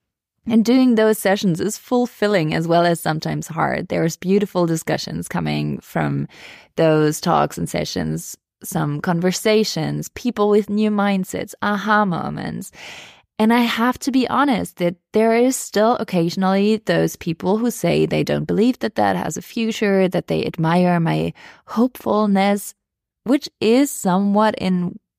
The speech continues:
a way that I'm, like, too naive. <laughs> Some people just not being interested in it. And this is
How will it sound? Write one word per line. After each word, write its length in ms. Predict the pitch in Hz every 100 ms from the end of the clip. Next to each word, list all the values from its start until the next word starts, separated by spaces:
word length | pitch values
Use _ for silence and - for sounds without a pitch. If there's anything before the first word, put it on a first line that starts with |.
| _ _ _
a 60 | 180
way 400 | 170 165 160 165
that 320 | 165 - - _
I'm, 180 | 165 160
like, 240 | 156 - -
too 280 | - 185
naive. 600 | 175 151 160 180 254 202 175 - 165 -
<laughs> 800 | 196 - - - - - - -
Some 280 | - 269 240
people 400 | 220 202 196 190
just 240 | 190 185
not 160 | 175 160
being 240 | 156 - -
interested 540 | 226 220 220 - 196
in 160 | 185 190
it. 340 | 185 175 180
And 180 | 202 202
this 220 | 247 285
is 120 | 349